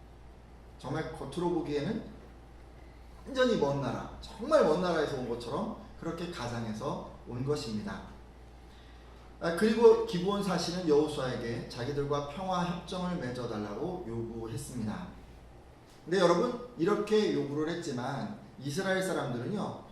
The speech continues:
먼 곳에서 온 것처럼 가장하고 온 이 사신단에게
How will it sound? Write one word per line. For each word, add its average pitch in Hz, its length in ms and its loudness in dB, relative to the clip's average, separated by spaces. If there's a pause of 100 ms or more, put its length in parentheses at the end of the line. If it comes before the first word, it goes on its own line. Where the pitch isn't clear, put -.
(120)
먼 175 340 2
곳에서 160 440 0
온 139 260 0
것처럼 120 420 -4 (300)
가장하고 123 540 -4
온 156 360 -2
이 175 140 -4
사신단에게 156 1040 -4